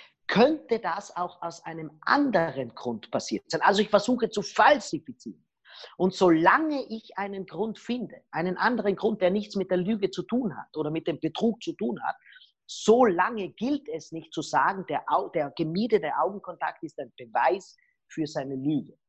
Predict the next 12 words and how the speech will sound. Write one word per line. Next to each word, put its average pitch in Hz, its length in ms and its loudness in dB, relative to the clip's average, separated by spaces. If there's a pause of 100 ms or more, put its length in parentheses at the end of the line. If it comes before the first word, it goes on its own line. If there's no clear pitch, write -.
(240)
Und 156 240 -2
daran 185 420 4
erkennt 180 480 -2
man 160 140 -8
schon, 156 220 -6
dass 165 160 -6
es 147 120 -12
in 160 80 -10
der 147 100 -4
Körpersprache 151 600 -4
sinnlos 180 760 0
ist, 220 340 -8